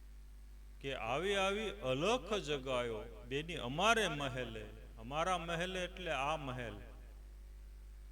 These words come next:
કોઈ સિમેન્ટ કાંકરીના મહેલની વાત નથી.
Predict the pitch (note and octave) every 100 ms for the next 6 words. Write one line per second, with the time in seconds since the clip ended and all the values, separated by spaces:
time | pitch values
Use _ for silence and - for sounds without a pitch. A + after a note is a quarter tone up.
0 | - - - - - - D#3 F3+ F3 F3
1 | F3 E3+ - - D3 D#3+ F#3 F3+ E3+ E3
2 | F3+ E3+ F3 F3 D3 C#3 D3+ E3 E3 D3+
3 | D#3 - C3 - E3 A#2+ - -